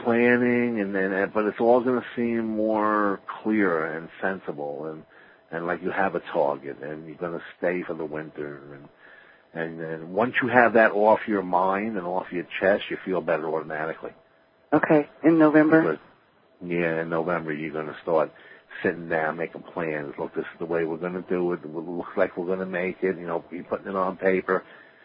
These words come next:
Speaker 1: and uh, once you get the weight of should we move, should we move,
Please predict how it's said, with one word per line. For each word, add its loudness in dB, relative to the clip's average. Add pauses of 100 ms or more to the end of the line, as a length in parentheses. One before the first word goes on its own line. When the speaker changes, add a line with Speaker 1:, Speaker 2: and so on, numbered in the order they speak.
(340)
Speaker 1:
and 2 (720)
uh, 6
once 4
you 0
get 6
the 8
weight 6
of 8 (160)
should 4
we 2
move, 4 (120)
should 2
we 2
move, 2